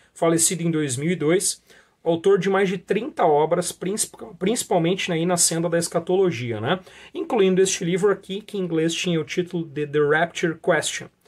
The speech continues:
Ao longo da carreira acadêmica, ele obteve vários graus, né? Então, mestrados, doutorados, enfim,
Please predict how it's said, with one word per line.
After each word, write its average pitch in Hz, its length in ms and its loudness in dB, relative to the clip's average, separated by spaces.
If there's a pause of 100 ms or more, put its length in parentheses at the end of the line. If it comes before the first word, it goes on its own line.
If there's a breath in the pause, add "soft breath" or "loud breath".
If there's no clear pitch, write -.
(460 loud breath)
Ao 190 100 2
longo 196 220 4
da 226 100 4
carreira 226 480 4
acadêmica, 226 540 2
ele 196 80 4
obteve 190 320 0
vários 175 580 4
graus, 160 560 2 (160)
né? 170 220 -4 (460 soft breath)
Então, 156 520 -2
mestrados, 156 920 2
doutorados, 160 1080 2 (220)
enfim, 196 500 -2